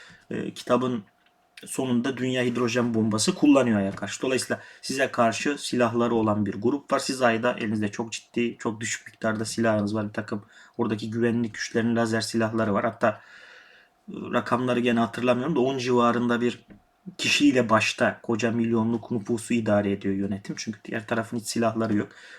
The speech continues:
Bu tarafın silahları var. Dünyanın büyük bir gücü var. Yani siz dünyaya karşı bir yaptırımınız yokmuş gibi gözüküyor. Ama ilginç bir şey, e, şekilde aslında aydakilerin bir yaptırımı var.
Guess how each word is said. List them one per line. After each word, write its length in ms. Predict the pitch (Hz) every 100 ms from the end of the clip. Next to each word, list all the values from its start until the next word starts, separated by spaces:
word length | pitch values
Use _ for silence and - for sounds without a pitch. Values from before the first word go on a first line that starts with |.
| -
Bu 60 | -
tarafın 300 | 110 107 -
silahları 440 | - 117 104 98
var. 200 | 139 139
Dünyanın 440 | 131 123 104 143 131
büyük 200 | 131 -
bir 160 | -
gücü 260 | 139 123 113
var. 120 | 87
Yani 200 | 98 98
siz 380 | 104 117 - - - - - - -
dünyaya 460 | 120 117 113 113
karşı 420 | 110 110 107 - 117
bir 60 |
yaptırımınız 720 | 113 110 - 117 117 120 135 123
yokmuş 420 | 135 - 120 -
gibi 300 | 113 98 92 _ _ _ - -
gözüküyor. 600 | 110 113 104 104 202 302
Ama 160 | 247
ilginç 400 | 180 202 277 -
bir 60 | 202
şey, 340 | - 208 202
e, 160 | - 139
şekilde 500 | - 160 - 120 123
aslında 400 | - - 123 110
aydakilerin 640 | 143 151 127 - 117 151
bir 100 | 143
yaptırımı 580 | 143 123 - - 104 101
var. 140 | -